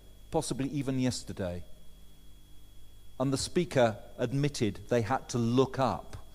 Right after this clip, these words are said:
where Burkina Faso was. I'm afraid I have a confession to make. I had done almost exactly the same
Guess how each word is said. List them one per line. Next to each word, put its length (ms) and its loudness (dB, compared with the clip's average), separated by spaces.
where 200 6
Burkina 480 0
Faso 480 0
was. 720 0
I'm 160 0
afraid 580 4
I 140 2
have 160 2
a 40 -6
confession 640 -2
to 100 -4
make. 440 -2
I 160 4
had 200 0
done 440 4
almost 400 2
exactly 560 -2
the 100 -2
same 540 0